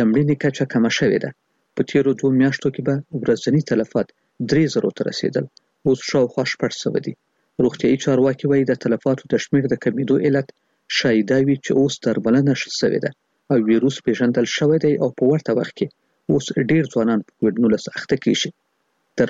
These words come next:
متحد ایالتونو وروسته په برازیل کې ډېر خلک په کورونا ویروس اخته شوي دي. په دې هیواد کې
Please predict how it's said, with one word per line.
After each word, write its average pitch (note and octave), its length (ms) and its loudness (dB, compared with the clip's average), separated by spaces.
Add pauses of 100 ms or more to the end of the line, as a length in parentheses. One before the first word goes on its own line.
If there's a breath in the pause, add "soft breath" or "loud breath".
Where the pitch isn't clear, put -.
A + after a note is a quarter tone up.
متحد B2+ 340 0
ایالتونو B2+ 460 2
وروسته C#3+ 340 -4
په B2+ 140 -2
برازیل A2+ 360 2
کې A#2 160 -2
ډېر A#2 180 2
خلک A2+ 260 -2
په A2+ 120 -4
کورونا A2 280 2
ویروس A2+ 340 -2
اخته - 260 -2
شوي E2+ 260 0
دي. - 60 -4 (380)
په - 100 -2
دې C3 140 2
هیواد C3 240 0
کې C3 80 0